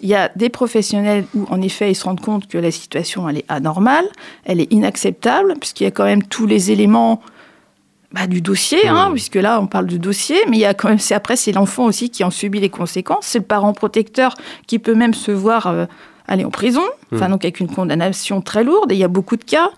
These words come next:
Speaker 1: Vous pouvez vous retrouver en psychiatrie, et, et là, il faut que ça cesse.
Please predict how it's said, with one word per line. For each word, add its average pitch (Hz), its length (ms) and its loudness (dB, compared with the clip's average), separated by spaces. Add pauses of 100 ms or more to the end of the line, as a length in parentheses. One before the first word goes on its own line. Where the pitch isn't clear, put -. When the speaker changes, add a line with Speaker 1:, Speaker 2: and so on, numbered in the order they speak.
(240)
Speaker 1:
Vous 196 180 2
pouvez 240 140 4
vous 208 120 0
retrouver 214 340 0
en 196 80 4
psychiatrie, 196 640 -2 (1080)
et, 170 360 -10
et 185 80 -6
là, 190 120 -2
il 277 100 4
faut - 160 -4
que - 80 -10
ça 294 160 2
cesse. - 540 -4